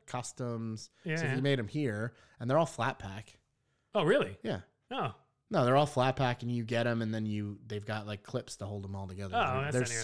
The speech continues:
Speaker 2: as
Speaker 1: super
Speaker 2: cool.
Speaker 1: not
Speaker 2: Yeah, not fancy.
Speaker 1: No.
Speaker 2: Hmm. Maybe.
Speaker 1: Just saying. Uh, you
Speaker 2: A
Speaker 1: know,
Speaker 2: laser
Speaker 1: not
Speaker 2: cutter.
Speaker 1: Yeah.
Speaker 2: All
Speaker 1: I,
Speaker 2: right.
Speaker 1: I know people with laser cutters.
Speaker 2: Yeah.
Speaker 1: Yeah.
Speaker 2: Lasers are everywhere.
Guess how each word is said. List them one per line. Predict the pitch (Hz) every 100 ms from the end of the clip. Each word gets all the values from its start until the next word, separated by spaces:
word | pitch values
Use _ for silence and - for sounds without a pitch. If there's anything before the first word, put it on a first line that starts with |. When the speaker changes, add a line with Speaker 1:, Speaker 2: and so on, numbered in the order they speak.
| 147
Speaker 2:
as |
Speaker 1:
super | 123 104
Speaker 2:
cool. |
Speaker 1:
not | 104 104 104
Speaker 2:
Yeah, | 123 104 104 _ _ -
not | 110 -
fancy. | 110 104 107 -
Speaker 1:
No. | 98 90 - _ _ _ _ _ _ _ _ _ - _ -
Speaker 2:
Hmm. | 254 160 _ _ _ _ _
Maybe. | 107 110 113 160 294 196 _
Speaker 1:
Just | - 110
saying. | - 214 139 101 98 - _ -
Uh, | 104 104 104 98 92
you | 101
Speaker 2:
A |
Speaker 1:
know, | 98 104
Speaker 2:
laser | 123 127 131
Speaker 1:
not | 135
Speaker 2:
cutter. | 135 135 143 160 -
Speaker 1:
Yeah. | - 302 294 _ _ _ _ _ _ _ _ _ -
Speaker 2:
All |
Speaker 1:
I, |
Speaker 2:
right. | 104 98 98
Speaker 1:
I |
know | 107 135 139 - -
people | 143 139
with | 131 127
laser | 139 135 104
cutters. | 98 92 90 - - -
Speaker 2:
Yeah. | 143 185 - _ -
Speaker 1:
Yeah. | 143
Speaker 2:
Lasers | 147 190 135
are | 107
everywhere. | 110 95 92